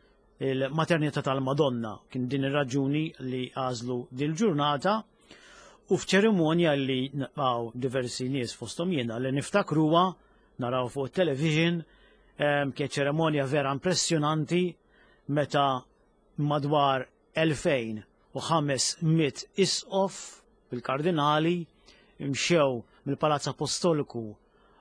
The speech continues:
għal matul il-Pjazza San Pietru għal ġewwa l-Bażilika biex jekk jagħtu bidu għal dana il-Konċilju. Eh, ħaġa ħafna importanti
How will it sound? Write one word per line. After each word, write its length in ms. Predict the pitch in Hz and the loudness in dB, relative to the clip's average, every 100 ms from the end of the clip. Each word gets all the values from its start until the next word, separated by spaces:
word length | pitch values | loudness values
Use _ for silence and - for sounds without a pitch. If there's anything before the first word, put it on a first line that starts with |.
| _ - | _ 0
għal 220 | 139 143 | 2 2
matul 340 | 147 147 151 | 0 0 0
il-Pjazza 420 | 143 165 160 - | 0 0 0 -2
San 220 | 139 147 143 | -4 -2 0
Pietru 460 | 170 147 - 120 107 - _ | 0 0 -4 -10 -10 -14 _
għal 180 | 135 139 | -4 -2
ġewwa 220 | 143 160 | 0 2
l-Bażilika 680 | 175 220 143 170 165 - 185 180 _ _ _ _ - | 4 4 4 2 2 2 2 0 _ _ _ _ -4
biex 220 | 156 - | -2 0
jekk 320 | 151 143 - | 0 -2 -4
jagħtu 400 | - 165 156 - | 0 2 2 0
bidu 360 | 131 147 127 131 120 - _ _ - | -2 -2 0 -2 -2 -8 _ _ 0
għal 200 | 143 139 | 0 0
dana 340 | 131 135 131 123 110 _ _ | -2 -2 0 -2 -4 _ _
il-Konċilju. 1000 | 139 131 123 110 - 120 120 156 120 104 - _ _ _ _ _ _ _ _ _ _ _ _ | -4 -2 -4 -6 -8 -4 -2 -2 -2 -6 -10 _ _ _ _ _ _ _ _ _ _ _ _
Eh, 140 | 151 151 | -4 -2
ħaġa 380 | - 208 175 185 | 2 2 4 2
ħafna 260 | 190 170 | 2 2
importanti 720 | 165 139 208 185 160 160 175 | 2 2 0 2 0 0 0